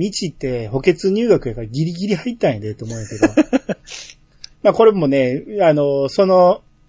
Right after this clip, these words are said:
なんでやねんと思いながらも読み、読み進めたり見進めてると、だんだん、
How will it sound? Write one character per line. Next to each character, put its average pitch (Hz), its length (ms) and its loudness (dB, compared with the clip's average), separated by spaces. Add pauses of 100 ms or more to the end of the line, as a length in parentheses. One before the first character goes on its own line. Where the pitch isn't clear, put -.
(300)
な 170 260 4
ん 180 100 2
で 220 80 6
や 220 140 8
ね 151 120 0
ん 131 60 0
と 139 120 -2
思 175 200 0
い 180 80 -2
な 175 140 2
が 175 100 4
ら 160 80 2
も 139 80 0
読 143 180 0
み、 170 220 -6
読 160 160 0
み 165 140 0
進 170 240 -4
め 160 80 0
た 135 80 2
り 123 80 -2
見 147 100 -2
進 175 320 -6
め 175 100 -2
て 175 140 0
る 185 80 0
と、 - 260 0 (200)
だ 175 160 6
ん 202 60 0
だ 208 140 6
ん、 135 120 -4